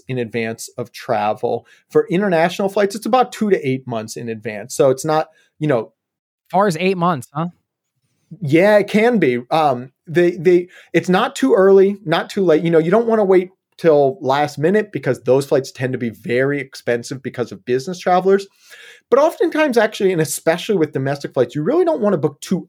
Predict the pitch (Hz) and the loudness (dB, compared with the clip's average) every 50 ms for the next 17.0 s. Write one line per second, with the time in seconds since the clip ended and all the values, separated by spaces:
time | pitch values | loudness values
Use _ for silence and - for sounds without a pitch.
0 | _ - 120 120 120 131 135 131 127 117 101 104 - - _ - - - _ _ | _ 0 2 4 4 4 4 2 2 0 -2 -6 -10 -14 _ -20 -20 -20 _ _
1 | - - 156 - - 190 170 165 165 156 - - _ - 185 190 175 147 143 139 | -4 -4 -4 -2 0 2 4 4 2 2 -4 -14 _ -4 -2 0 2 2 0 2
2 | - 208 202 202 - - - - - 208 185 160 139 131 - _ _ - - 160 | 0 0 0 0 -2 -4 -4 -2 2 2 4 4 2 0 -6 _ _ -2 0 2
3 | 147 143 139 135 135 139 147 147 147 - - 160 135 131 120 120 135 156 160 156 | 4 4 2 2 0 -2 -2 -4 -4 0 -2 -2 0 0 -4 -4 -4 -2 2 2
4 | 147 147 147 151 151 _ _ - - 156 127 - - - 123 127 135 135 123 117 | 4 4 4 2 0 _ _ -8 -6 -6 -6 -6 -8 -4 -2 0 2 2 2 0
5 | 117 - _ _ _ _ _ _ - 135 123 - - - - - 180 180 - 180 | 0 -4 _ _ _ _ _ _ -2 -2 -2 -2 -4 -12 -4 -4 -4 -4 -2 -6
6 | 165 156 139 131 127 131 135 139 135 123 110 107 110 117 117 - _ _ _ _ | -4 -2 0 2 4 4 4 4 4 2 0 -2 -4 -6 -8 -10 _ _ _ _
7 | _ _ _ - 135 131 127 117 110 104 101 110 117 127 135 135 _ _ _ _ | _ _ _ -4 0 0 2 2 0 -2 -4 -6 -12 -14 -14 -16 _ _ _ _
8 | _ _ _ _ - - _ _ - 156 139 117 101 - - - 143 147 143 139 | _ _ _ _ -20 -20 _ _ -8 -6 -6 -6 -6 -8 -6 -4 -2 -2 -2 -2
9 | 135 135 - 143 139 139 135 131 123 117 110 - - _ _ - 151 151 139 - | -4 -6 -6 -6 -6 -4 -2 -2 -2 -4 -6 -12 -16 _ _ -6 -4 -4 -4 -6
10 | - - - _ - 240 247 392 466 - 330 214 143 123 - _ _ _ _ _ | -8 -16 -20 _ -8 -2 0 0 2 2 2 0 0 -4 -14 _ _ _ _ _
11 | _ _ _ _ 151 127 - _ - 147 151 175 208 202 208 - 151 123 113 - | _ _ _ _ -18 -18 -16 _ -8 -4 0 0 0 0 0 -2 -4 -4 -4 -2
12 | - 127 113 117 - 143 139 - - 160 143 143 147 160 190 202 196 165 131 135 | 0 0 0 0 -4 -8 -8 -6 -4 -4 -2 2 4 4 4 4 2 2 2 0
13 | 120 107 - 139 127 117 123 120 117 120 117 120 123 135 151 147 135 127 120 - | 0 0 0 0 2 2 2 2 0 -2 -4 -2 0 0 0 2 2 0 -2 0
14 | - 151 139 135 143 185 277 320 190 131 117 123 139 170 226 226 175 175 151 139 | 0 0 0 0 -2 -2 -2 -2 -2 -4 -8 -6 -4 -2 -2 0 2 2 4 4
15 | 131 127 123 123 117 - - 135 - - 143 131 123 120 - 135 123 123 131 135 | 4 2 2 0 -2 -2 -6 -8 -6 0 0 0 0 0 -4 -8 -6 -4 -4 0
16 | 139 131 123 123 - - 135 - - 131 135 139 131 120 - - - 127 120 120 | 2 0 0 0 -2 -10 -10 -8 -4 -2 0 2 2 2 0 -2 0 0 0 0